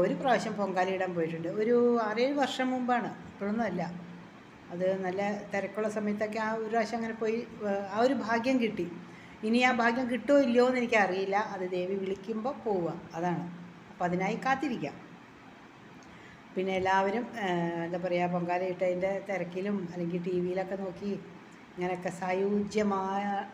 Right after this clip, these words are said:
ഏ, എന്താ പറയുക, സായുജ്യമടങ്ങിയിരിക്കുക, ഓ, പറയാൻ കിട്ടുന്നില്ല, പോട്ടെ. അങ്ങനെ എല്ലാവരും, ഏ, ഇതൊക്കെ കണ്ടിട്ട് സന്തോഷമായിട്ട് ഇരിക്കുമെന്ന് വിചാരിക്കുന്നു. അപ്പോൾ വെറുതെ ഒന്ന് വന്നതാട്ടോ, വൈകുന്നേരം വെറുതെ കുറച്ച് നേരം ഇരുന്നപ്പോൾ തോന്നി,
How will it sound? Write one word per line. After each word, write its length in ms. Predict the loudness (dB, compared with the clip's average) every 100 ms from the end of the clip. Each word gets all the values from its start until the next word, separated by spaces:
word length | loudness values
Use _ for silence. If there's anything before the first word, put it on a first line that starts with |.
| -8
ഏ, 40 | -4 -2 -2 0
എന്താ 160 | 0 -2
പറയുക, 280 | 0 -2 -2
സായുജ്യമടങ്ങിയിരിക്കുക, 1160 | 0 2 2 2 0 2 0 0 -2 -4 -8 -6 -6 -8 -10 -14 -18 -14 -8
ഓ, 120 | -6 -4
പറയാൻ 160 | -6 -6
കിട്ടുന്നില്ല, 400 | -6 -6 -6 -6 -10 -16 -18 -20 -6
പോട്ടെ. 200 | -2 -2 -4 -12 -12 -2 2
അങ്ങനെ 440 | 4 6 6 4 4
എല്ലാവരും, 460 | 6 6 4 2 0 0
ഏ, 20 | 0 0 -2 -4 -4 -2
ഇതൊക്കെ 280 | 0 0 0 0
കണ്ടിട്ട് 360 | -2 -4 -4 -6 -6
സന്തോഷമായിട്ട് 460 | -4 -2 -2 -2
ഇരിക്കുമെന്ന് 340 | -2 -2 -2 0
വിചാരിക്കുന്നു. 440 | 0 0 -2 -2 -4 -10 -16 -18 -18 -8
അപ്പോൾ 140 | 0 4
വെറുതെ 200 | 4 4
ഒന്ന് 140 | 6 6
വന്നതാട്ടോ, 540 | 6 6 4 4 0 -4 -4
വൈകുന്നേരം 460 | -4 -2 0 0 0
വെറുതെ 200 | -2 0
കുറച്ച് 280 | -2 -2 0
നേരം 120 | 0
ഇരുന്നപ്പോൾ 340 | 0 -4 -6 -4
തോന്നി, 240 | -2 -2